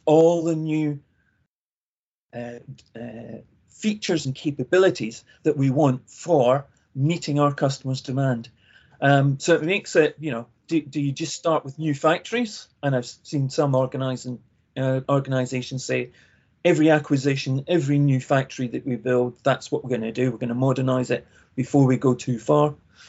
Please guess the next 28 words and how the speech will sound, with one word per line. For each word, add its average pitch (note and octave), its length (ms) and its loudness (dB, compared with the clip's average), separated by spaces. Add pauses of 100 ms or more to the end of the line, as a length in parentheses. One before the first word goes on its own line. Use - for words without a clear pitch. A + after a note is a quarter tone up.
(240)
Or E3 280 8
do D3+ 180 -6
you D3 240 -4
start D3+ 540 -10
some C3+ 240 -10
sort C3+ 240 -8
of, C3 280 -6
um, B2+ 340 -8 (340)
I C#3 60 -2
like C#3 180 -2
to C#3 80 -14
call C#3 220 -2
it - 60 -6
an C3 240 -4
unpick D3+ 720 -4
strategy - 760 -14
of - 160 -16 (280)
how D3 160 2
we C#3 340 2
unpick C#3 600 -2 (240)
certain C#3+ 380 0
components, C3+ 680 -2 (800)
how G#3 180 2
we G#3+ 300 -2 (640)
sometimes F#3+ 520 -2
have E3 220 -2
to C#3 60 -12
build D#3+ 520 2